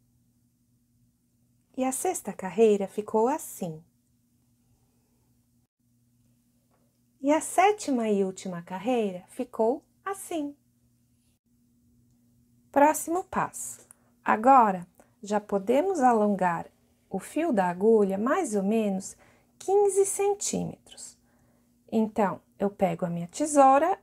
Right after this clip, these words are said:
e já posso cortar. Puxo o fio que vem do novelo e tiro a agulha. E passo uma agulha de costura grossa na ponta que formou.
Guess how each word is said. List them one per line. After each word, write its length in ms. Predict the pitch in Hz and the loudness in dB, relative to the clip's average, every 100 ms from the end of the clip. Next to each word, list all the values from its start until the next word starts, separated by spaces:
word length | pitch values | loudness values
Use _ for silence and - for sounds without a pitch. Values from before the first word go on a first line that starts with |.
| _ | _
e 100 | 240 | -6
já 180 | 214 208 | -2 -4
posso 600 | - 233 208 185 - - _ _ | 2 6 6 4 -6 -16 _ _
cortar. 580 | - 269 - 320 180 - _ _ _ _ _ - - _ _ _ _ _ _ _ _ _ _ _ _ _ _ _ _ _ _ _ | -2 0 4 4 4 0 _ _ _ _ _ -6 -6 _ _ _ _ _ _ _ _ _ _ _ _ _ _ _ _ _ _ _
Puxo 480 | 302 302 269 - 196 _ | 4 4 2 -6 -12 _
o 120 | 226 | -8
fio 420 | 220 - 220 185 - _ _ _ | -6 -2 0 0 -6 _ _ _
que 140 | 220 | -4
vem 300 | 202 190 185 | 0 0 0
do 100 | 185 | 0
novelo 760 | 220 277 285 277 262 285 381 453 _ _ _ _ _ _ _ - | 2 2 4 4 4 4 2 -2 _ _ _ _ _ _ _ -2
e 100 | 392 | -2
tiro 320 | - 254 240 | -2 -2 4
a 140 | 262 311 | 6 4
agulha. 480 | 262 190 180 185 - _ _ _ _ _ _ _ _ | 0 -4 -4 -10 -20 _ _ _ _ _ _ _ _
E 80 | 269 | -8
passo 580 | 269 247 202 185 - - - | 0 2 2 0 -10 -10 -2
uma 200 | 226 220 | 0 0
agulha 420 | 202 196 196 196 | 2 2 4 0
de 100 | 196 | -2
costura 640 | - 208 - 190 190 190 | -6 -8 -8 -4 0 0
grossa 640 | 202 240 226 202 214 - 311 | 0 4 8 8 6 2 0
na 160 | 311 | 0
ponta 540 | 294 - 214 202 202 240 | -2 0 2 2 -4 -10
que 140 | - | -2
formou. 600 | - 320 339 277 185 | 4 4 4 0 0